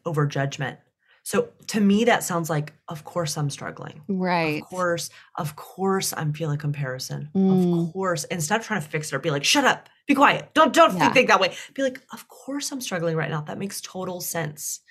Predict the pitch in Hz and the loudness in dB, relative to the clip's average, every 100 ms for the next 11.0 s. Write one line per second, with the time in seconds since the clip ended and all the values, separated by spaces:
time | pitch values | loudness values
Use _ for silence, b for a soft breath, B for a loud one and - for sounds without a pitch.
0 | b b - 196 208 220 208 175 175 180 | b b -6 -2 0 -2 -2 -2 -2 -2
1 | 175 165 156 151 - 208 233 233 - - | -2 0 -2 -4 -6 -2 -2 -2 -6 -8
2 | - B B B - 170 156 147 147 156 | -18 B B B -10 -6 -2 0 0 0
3 | 202 214 - 220 240 - 151 160 - - | -2 -2 -4 -4 -6 -4 -6 -6 -8 -8
4 | 160 - 180 175 170 170 190 - 170 190 | -6 -4 -4 -4 -4 -6 -8 -6 -4 -4
5 | 190 196 180 156 156 156 165 170 165 165 | -6 -6 -6 -4 -6 -4 -6 -4 -2 -2
6 | 165 170 160 185 202 175 - 147 - - | -2 -2 -2 -2 -4 -6 -8 -10 -12 -4
7 | 196 190 185 175 170 170 175 175 160 151 | 0 2 0 -2 -2 -4 -4 -4 -4 -4
8 | 156 151 156 143 156 156 156 175 170 170 | -4 -4 -4 -4 -4 -6 -6 -2 0 0
9 | 156 156 147 127 147 B B B B B | 0 -2 -2 -2 -8 B B B B B
10 | B 190 196 180 151 - 247 214 - | B -2 0 -2 -4 2 4 4 2